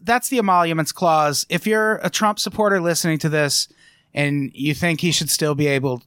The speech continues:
to make money and profit off foreign governments while he's the president, uh, thank you for not supporting America and the Constitution. I thought you were a patriot. You <sighs> Nazi piece of shit.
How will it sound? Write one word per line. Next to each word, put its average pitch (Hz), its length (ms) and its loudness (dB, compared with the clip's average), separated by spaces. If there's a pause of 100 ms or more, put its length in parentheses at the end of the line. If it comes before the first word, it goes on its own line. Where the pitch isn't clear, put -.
(180)
to 135 440 0
make 139 340 -2
money 135 520 0
and 127 280 0
profit 131 520 0 (400)
off 143 200 0
foreign 147 340 0
governments 139 520 0
while 139 200 2
he's 131 140 -2
the 131 60 -8
president, 143 560 -2 (440)
uh, 240 520 4 (520)
thank 233 220 0
you 240 80 2
for 233 100 -2
not 202 200 2
supporting 175 420 0
America 127 580 0 (140)
and 139 320 0
the 135 60 0
Constitution. 131 1000 -2
I 131 240 2
thought 139 320 0
you 143 80 -2
were 139 160 0
a 131 40 -6
patriot. 110 540 -6 (420)
You 117 460 0 (460)
<sighs> - 340 0
Nazi 165 360 0
piece 147 240 -2
of 131 60 0
shit. - 280 -2